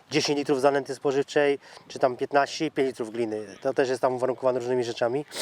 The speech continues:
ale no, glina to, no, jest nośnikiem, e, robaków i, i rozrzedza tą zanętę. I też, e, odpowiednio nam tutaj jest głęboko, nam do, ta, do ciąży. Sama taka zanęta spożywcza, żeby ona spadła na cztery metry, spadnie nam, ale to on może ją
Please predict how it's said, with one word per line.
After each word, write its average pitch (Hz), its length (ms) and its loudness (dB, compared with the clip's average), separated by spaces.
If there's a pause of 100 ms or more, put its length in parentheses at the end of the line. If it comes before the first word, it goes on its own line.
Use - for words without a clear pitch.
(420)
ale 156 680 4
no, 165 120 2
glina 180 360 2
to, 165 580 2
no, 165 160 -2 (280)
jest 151 160 2
nośnikiem, 160 580 2
e, 139 200 4
robaków 160 600 2
i, 160 220 -2
i 165 60 2
rozrzedza 151 340 4
tą 156 140 2
zanętę. 160 500 4 (720)
I 170 100 -2
też, 175 300 4
e, 156 220 6
odpowiednio 156 340 2
nam 156 120 4
tutaj 160 160 -2
jest 143 120 0
głęboko, 147 420 2
nam 131 160 0
do, 139 80 2 (340)
ta, 143 260 4
do 131 120 -6
ciąży. 165 340 4
Sama 196 200 2
taka 185 240 0
zanęta 175 480 2 (340)
spożywcza, 170 500 -2
żeby 156 200 0
ona 175 140 2
spadła 170 340 0
na 165 100 0
cztery 165 240 0
metry, 170 260 0
spadnie 147 340 2
nam, 123 140 2
ale 147 160 4
to 165 180 4
on 160 80 2
może 160 260 2
ją 151 240 2